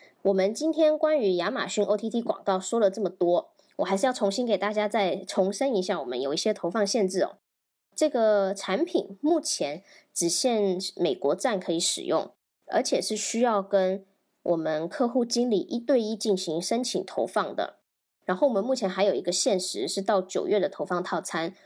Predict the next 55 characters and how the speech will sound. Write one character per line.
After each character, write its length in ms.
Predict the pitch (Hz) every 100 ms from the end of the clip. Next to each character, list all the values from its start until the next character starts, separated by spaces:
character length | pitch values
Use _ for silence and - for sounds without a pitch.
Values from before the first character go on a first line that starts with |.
| _ _
最 220 | - 330
小 300 | 220 170 165
起 240 | 180 - -
投 240 | - -
价 240 | - 202
是 160 | 185 196
一 180 | - 160
万 240 | 190 185
美 160 | 147 -
金。 380 | - 160 175 - _ _ _ _
所 240 | - -
以 120 | 226
呢， 320 | 185 180 190 - _
有 140 | 196
感 180 | - 147
兴 220 | - 254
趣 120 | 240 240
的 100 | 185
卖 200 | 202 185
家 280 | 185 175
朋 240 | 185 180 156
友 180 | 175 -
可 160 | -
以 140 | 247 240
扫 460 | - - 87 - -
我 120 | -
在 160 | - 214
音 240 | 269 285
频 240 | - 180
详 240 | 180 190 208
情 180 | - 208
区 300 | 214 - 226
放 240 | 233 190
的 80 | 165
申 240 | - 233
请 140 | 233 170
二 140 | -
维 120 | 190 156
码， 200 | 160 - - - _
那 140 | 226
我 120 | 185
们 140 | 147 165
就 80 | 220
会 140 | 220
有 100 | 151
客 160 | - 233
户 100 | 226
经 180 | 220
理 160 | 226 180
去 180 | - 185
主 140 | - -
动 180 | 202
联 140 | 170 165
系 160 | -
你。 220 | 190 -